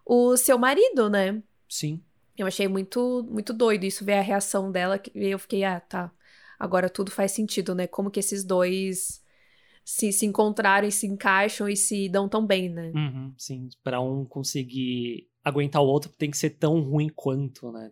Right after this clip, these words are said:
Speaker 2: Talvez nessa perspectiva.
Speaker 1: Foi a impressão que eu tive.
Speaker 2: Tem duas coisas relacionadas a isso. A primeira é o quão sintomático é ela dar esse snap, essa virada,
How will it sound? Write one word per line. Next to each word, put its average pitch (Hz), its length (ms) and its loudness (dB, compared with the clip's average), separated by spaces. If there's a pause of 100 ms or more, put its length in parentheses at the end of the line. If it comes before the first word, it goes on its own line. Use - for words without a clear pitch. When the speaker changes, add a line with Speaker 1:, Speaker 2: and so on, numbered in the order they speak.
Speaker 2:
Talvez 110 480 -12
nessa 110 280 -14
perspectiva. 117 960 -12
Speaker 1:
Foi 190 220 -2
a 185 60 -4
impressão 190 380 -6
que - 100 -10
eu 208 60 -8
tive. 170 480 -10
Speaker 2:
Tem 139 120 -4
duas 175 180 4
coisas 143 300 -4
relacionadas 127 640 -4
a 120 100 -4
isso. 127 440 -6 (100)
A 139 80 -4
primeira 147 640 0 (340)
é 151 60 0
o 143 80 4
quão 170 200 0
sintomático 156 720 0
é 127 260 2 (500)
ela 147 200 4
dar 147 180 4
esse 151 240 -2
snap, 139 480 2
essa 160 320 0
virada, 143 580 2